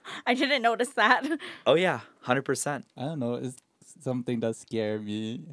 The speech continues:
Speaker 3: s-, somehow. <laughs>
Speaker 1: Yeah, no, that's
Speaker 2: I think
Speaker 1: fair.
Speaker 2: the, the, even the shuttle driver didn't use turn signal or anybody, anything, too.
Speaker 3: Oh.
Speaker 2: <laughs> Oh. There wasn't many cars, so I guess they just didn't c-, care, but it was weird for me.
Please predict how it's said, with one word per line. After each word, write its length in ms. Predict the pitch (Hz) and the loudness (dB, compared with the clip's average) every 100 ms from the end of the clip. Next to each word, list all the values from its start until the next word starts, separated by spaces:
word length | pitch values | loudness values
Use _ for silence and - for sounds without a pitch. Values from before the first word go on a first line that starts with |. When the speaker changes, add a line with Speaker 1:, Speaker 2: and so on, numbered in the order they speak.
| - | -20
Speaker 3:
s-, 200 | _ - 151 - | _ -20 -20 -8
somehow. 520 | 120 113 117 107 117 214 | -6 -4 -2 -2 0 2
<laughs> 60 | - | 4
Speaker 1:
Yeah, 400 | 277 262 196 240 | 4 4 2 0
no, 180 | 262 240 | -2 2
that's 120 | 247 | 4
Speaker 2:
I 40 | |
think 220 | 165 226 202 | 6 4 6
Speaker 1:
fair. 220 | 151 127 | 6 6
Speaker 2:
the, 60 | 117 | 2
the, 60 | |
even 200 | 123 139 | 0 2
the 80 | 131 | 2
shuttle 280 | 110 110 123 | 2 2 2
driver 480 | 110 101 95 98 101 - | 2 2 2 0 -2 -2
didn't 200 | 104 101 | 0 0
use 160 | 95 | -2
turn 220 | - 101 101 | -4 -4 -2
signal 220 | 101 98 | -4 -2
or 80 | 98 | -4
anybody, 320 | 104 98 - _ _ - | -2 -4 -6 _ _ -10
anything, 420 | 104 101 98 110 - | -8 -6 -6 -8 -6
too. 260 | 104 101 117 _ _ | -4 -4 -10 _ _
Speaker 3:
Oh. 320 | 117 98 87 - _ _ _ _ - | -18 -16 -18 -20 _ _ _ _ -4
Speaker 2:
<laughs> 840 | - 226 220 202 - 180 - - - | 6 6 8 6 4 2 0 0 6
Oh. 320 | 131 107 107 226 247 214 - | 8 6 4 2 0 2 6
There 80 | 175 | 8
wasn't 240 | 208 196 | 8 4
many 140 | 175 127 | 4 4
cars, 380 | - 113 131 - | 6 6 6 4
so 160 | 117 | 4
I 60 | 117 | 6
guess 160 | 117 - | 4 2
they 60 | |
just 240 | 110 110 113 | 0 -2 -4
didn't 200 | 107 - | -6 -6
c-, 120 | - 104 | -16 -6
care, 280 | - 107 120 | 0 0 0
but 320 | 110 90 - _ _ _ _ _ _ _ - | 0 -2 -4 _ _ _ _ _ _ _ -8
it 60 | |
was 160 | 98 85 | -6 -4
weird 220 | 85 82 | -4 -4
for 120 | - | -6
me. 240 | 85 85 | -8 -8